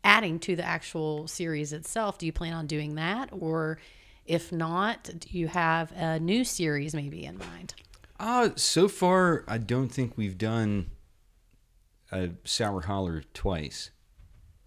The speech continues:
Speaker 2: So, you know, we may go back and revisit some of our favorites. Uh,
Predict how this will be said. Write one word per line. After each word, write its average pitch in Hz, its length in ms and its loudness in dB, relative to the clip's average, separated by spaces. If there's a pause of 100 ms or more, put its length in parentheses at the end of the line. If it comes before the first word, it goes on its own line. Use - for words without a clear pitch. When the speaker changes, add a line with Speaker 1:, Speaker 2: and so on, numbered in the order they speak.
(300)
Speaker 2:
So, 92 580 0 (960)
you 117 160 0
know, 92 200 2
we 95 140 0
may 120 220 6
go 110 180 4
back 107 340 0
and 92 260 0 (460)
revisit 113 760 0 (840)
some 110 300 0
of 92 120 -2
our 90 100 0
favorites. 110 680 -2 (1000)
Uh, 90 460 -2